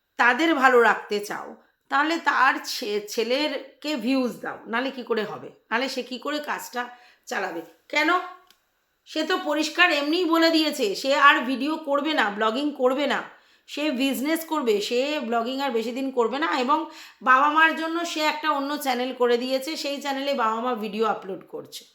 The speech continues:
তাহলে বাবা মার রোজগারটা বাবা মা নিজেই করে নিচ্ছে,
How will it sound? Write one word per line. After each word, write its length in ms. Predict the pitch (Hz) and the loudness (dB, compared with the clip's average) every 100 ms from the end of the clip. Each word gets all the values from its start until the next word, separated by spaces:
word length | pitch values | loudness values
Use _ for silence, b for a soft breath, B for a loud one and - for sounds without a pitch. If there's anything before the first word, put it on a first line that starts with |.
| _ B B - | _ B B -4
তাহলে 180 | 311 | 0
বাবা 260 | 277 254 262 | 4 6 6
মার 320 | 311 311 262 | 4 2 0
রোজগারটা 540 | 240 247 233 285 294 294 | 0 0 0 -4 -4 0
বাবা 220 | 254 226 | 0 0
মা 120 | 254 | -2
নিজেই 280 | 240 202 226 | -4 -4 -6
করে 240 | 214 175 | -6 -10
নিচ্ছে, 400 | 165 165 - - | -10 -16 -16 -20